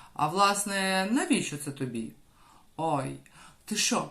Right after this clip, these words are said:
не знаєш, що йде страшний холод?» «Звідки ти це взяв?» — спитав Мартин. «Ну, я, влада, власними очима бачив, що море біля узбережжя стало таким холодним, що у пташки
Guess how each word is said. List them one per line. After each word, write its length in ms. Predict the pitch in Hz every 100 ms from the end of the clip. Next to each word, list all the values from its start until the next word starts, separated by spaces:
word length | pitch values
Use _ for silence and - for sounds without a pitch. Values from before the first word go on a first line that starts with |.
| -
не 140 | 202
знаєш, 480 | 196 226 262 320 240
що 260 | - - 240
йде 300 | 202 269 254
страшний 600 | - 233 226 - 269 269
холод?» 920 | - 277 311 330 330 302 262 - - - - - _ _ - - - - -
«Звідки 320 | 120 113 135
ти 120 | 139
це 160 | 143 262
взяв?» — 400 | 285 440 - - -
спитав 380 | - - 131
Мартин. 420 | 147 180 160 120 117 - - -
«Ну, 260 | 226 254 - - - -
я, 360 | 180 196 214
влада, 320 | 214 220 214 208
власними 560 | 196 165 - 208 240
очима 680 | 277 285 453 466 208 143 - - -
бачив, 380 | 254 254 233 220
що 320 | - 226 185 - - -
море 720 | 214 254 262 220 190 156 131
біля 280 | 139 190 196
узбережжя 760 | 190 170 262 247 196 - 165
стало 380 | - 240 220 180
таким 460 | 202 214 262 190
холодним, 720 | - 208 269 381 262 190 156 135 - - -
що 300 | - - 233
у 160 | 214 214
пташки 680 | - 202 175 - - 285